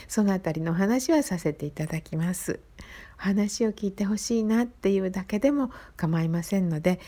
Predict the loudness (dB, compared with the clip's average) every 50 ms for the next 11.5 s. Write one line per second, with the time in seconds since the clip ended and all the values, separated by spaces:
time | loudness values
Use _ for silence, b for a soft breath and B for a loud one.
0 | B B B 0 2 2 4 2 0 0 0 0 0 0 -2 -2 -4 -6 -10 -8
1 | -4 -4 -2 -2 0 2 2 0 0 B B B B B B -4 -2 -2 -2 0
2 | 0 0 0 0 -2 -2 0 0 0 0 -2 -2 -4 -4 -4 -6 -8 -10 -4 -2
3 | 0 0 2 0 0 -2 -4 B B B B B -8 -8 -8 -8 -8 -8 -8 -8
4 | -8 B B B B B B B B B B -6 -4 -2 -2 -2 -4 -6 -8 -6
5 | -6 -6 -6 -6 -4 -2 -2 -2 -2 -6 -4 -2 0 0 0 0 -2 -4 -4 -2
6 | -2 0 2 0 0 2 0 0 0 0 -8 -8 -4 -4 -4 -4 -4 -8 -4 0
7 | 2 2 4 4 2 0 0 2 2 4 4 2 0 0 2 0 2 2 2 2
8 | 2 2 2 2 2 2 0 0 0 0 0 0 2 2 2 2 2 2 -2 -2
9 | -4 0 0 0 0 0 -2 -4 -2 -2 -2 -2 -2 -4 -4 -4 -4 -4 -4 -6
10 | -6 -4 -4 -4 -4 -4 2 2 4 4 4 B B B B B B B B -6
11 | -4 -4 -4 -4 -2 0 0 0 0